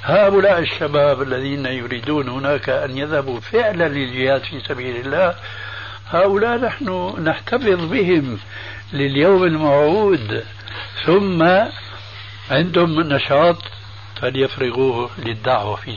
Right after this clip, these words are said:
سبيل الله عز وجل، ولا إن هوجموا فحق لهم أن يدافعوا. أما أنا بدي أهجم،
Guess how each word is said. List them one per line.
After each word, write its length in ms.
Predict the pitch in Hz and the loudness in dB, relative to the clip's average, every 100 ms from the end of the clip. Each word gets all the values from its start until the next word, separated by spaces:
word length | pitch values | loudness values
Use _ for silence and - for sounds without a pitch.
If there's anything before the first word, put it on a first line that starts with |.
| - | -8
سبيل 280 | 113 110 | -8 -6
الله 180 | 110 107 | -6 -2
عز 280 | 110 - 117 | -4 -4 -8
وجل، 400 | 107 120 135 190 190 - - - - - - - - | -6 -4 -4 -6 -8 -16 -16 -16 -18 -18 -18 -18 -2
ولا 460 | 180 226 214 208 214 | 2 4 4 4 2
إن 120 | 160 | 0
هوجموا 600 | 156 165 135 120 139 180 240 - - | 2 2 0 -4 -4 -6 -8 -16 -12
فحق 460 | 117 107 151 175 - | -6 -4 -2 -2 -2
لهم 340 | 123 127 147 | 0 0 -2
أن 160 | 185 170 | -4 -4
يدافعوا. 580 | 170 226 202 185 135 117 - - - - - - | -2 -2 -2 -4 -4 -6 -10 -16 -14 -14 -12 -2
أما 340 | 156 180 196 202 | 0 2 4 4
أنا 140 | 202 | 4
بدي 300 | 180 185 226 | 2 2 4
أهجم، 420 | 208 190 170 139 | 4 4 2 0